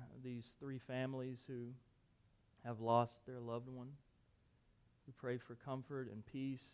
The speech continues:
and Father, that you will just wrap your arms around them and, and show them your love. Um, Lord, we pray for this young woman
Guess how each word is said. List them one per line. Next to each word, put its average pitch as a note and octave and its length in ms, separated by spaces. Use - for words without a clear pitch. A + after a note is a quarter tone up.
and A2 340
Father, B2 300
that A2+ 160
you B2 140
will B2 120
just A#2+ 220
wrap A#2 300
your A#2 120
arms A#2 340
around A#2 340
them A#2+ 340
and, G#2+ 220
and G#2+ 120
show C3+ 220
them C3 200
your A#2+ 140
love. G#2+ 380
Um, A#2 340
Lord, A#2+ 240
we A#2+ 80
pray B2+ 360
for B2 360
this A#2+ 220
young C3 260
woman B2+ 380